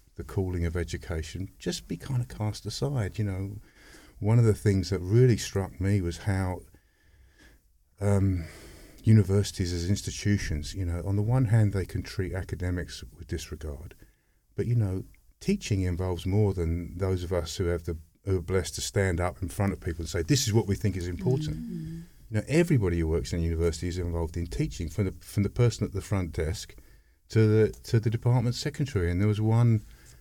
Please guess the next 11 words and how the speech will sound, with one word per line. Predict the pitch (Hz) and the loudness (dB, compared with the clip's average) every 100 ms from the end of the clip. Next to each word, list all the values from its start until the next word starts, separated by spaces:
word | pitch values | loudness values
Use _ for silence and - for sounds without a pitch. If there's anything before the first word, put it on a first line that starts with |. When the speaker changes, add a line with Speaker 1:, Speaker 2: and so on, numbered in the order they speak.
| - | -10
Speaker 1:
um, | 92 92 87 85 - | -4 -2 -2 -4 -6
friend | - 110 127 120 90 | 2 4 6 6 4
really | 85 82 85 | 0 0 0
who, | 87 92 - | 0 -2 -4
who | 101 92 | -4 -4
I'd | 90 87 | -4 -2
worked | 92 90 | -2 -2
with | 90 85 | -4 -6
for, | 85 87 | -6 -4
you | 127 | -2
know, | 107 | -2